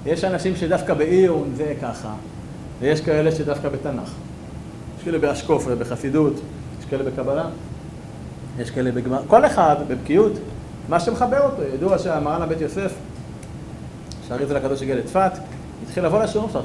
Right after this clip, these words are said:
רבי יוסף קארו היה, היה, היה, היה מוסמך, סמכו אותו, נכון? הוא היה סמוך, לא מוסמך,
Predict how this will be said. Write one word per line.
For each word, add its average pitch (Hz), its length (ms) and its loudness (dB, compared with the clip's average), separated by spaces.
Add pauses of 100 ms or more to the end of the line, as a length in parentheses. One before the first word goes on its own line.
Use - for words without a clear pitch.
רבי 131 140 -2
יוסף 170 200 -2
קארו 165 200 0
היה, 165 80 2 (140)
היה, 156 160 2 (100)
היה, 131 280 -2
היה 139 200 -2
מוסמך, 160 480 0 (440)
סמכו 135 220 0
אותו, 185 180 0
נכון? 202 240 2 (760)
הוא 123 60 -2
היה 143 80 4
סמוך, 208 360 6
לא - 220 -6
מוסמך, - 320 -10